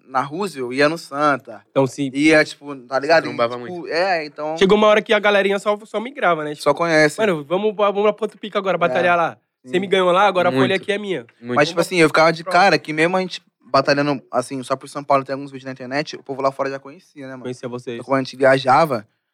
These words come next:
Speaker 1: não era um, igual hoje em dia, que, pô, várias pessoas, mas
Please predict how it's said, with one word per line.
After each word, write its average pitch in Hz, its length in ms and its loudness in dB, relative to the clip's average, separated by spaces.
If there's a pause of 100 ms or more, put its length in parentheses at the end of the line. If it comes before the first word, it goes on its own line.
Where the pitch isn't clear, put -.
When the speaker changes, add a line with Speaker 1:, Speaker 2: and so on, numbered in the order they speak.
(120)
Speaker 1:
não 131 140 -4
era 151 160 6
um, 214 140 -6
igual 143 260 2
hoje 156 160 2
em - 20 -10
dia, 160 160 -4
que, - 120 -20 (120)
pô, 131 140 -8
várias 120 180 -4
pessoas, 131 280 -8
mas 123 340 -10